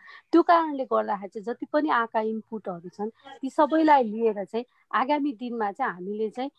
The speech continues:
एकअर्कालाई पनि कसरी चिन्ने भन्ने कुरा छ। हामीलाई लाग्छ, के लाग्छ भने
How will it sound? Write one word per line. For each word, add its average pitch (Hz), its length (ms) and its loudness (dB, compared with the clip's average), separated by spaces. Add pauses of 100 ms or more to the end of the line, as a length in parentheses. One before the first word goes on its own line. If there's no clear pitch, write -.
(200)
एकअर्कालाई 277 560 2
पनि 302 240 -8
कसरी 302 300 -6
चिन्ने 226 400 -4
भन्ने 175 300 -10
कुरा 185 240 -4
छ। - 80 -12
हामीलाई 214 340 0
लाग्छ, 262 300 0
के 285 200 -10
लाग्छ - 300 -2
भने 202 280 -10